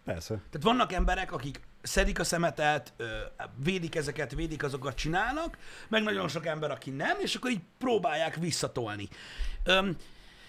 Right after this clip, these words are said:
Speaker 2: én akkor is ugyanúgy, mint minden másnál ugyanez a hozzáállásom, nagyon sok témában előjött már ez a fajta hozzáállásom, és szerintem sokkal nagyobb eredménye van alapvetően annak, hogy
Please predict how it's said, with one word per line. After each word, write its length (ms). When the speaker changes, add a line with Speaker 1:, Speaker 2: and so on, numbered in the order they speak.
Speaker 2:
én 120
akkor 260
is 140
ugyanúgy, 400
mint 140
minden 260
másnál 440
ugyanez 260
a 40
hozzáállásom, 680
nagyon 180
sok 160
témában 400
előjött 300
már 140
ez 140
a 60
fajta 280
hozzáállásom, 580
és 60
szerintem 280
sokkal 300
nagyobb 260
eredménye 420
van 160
alapvetően 580
annak, 240
hogy 180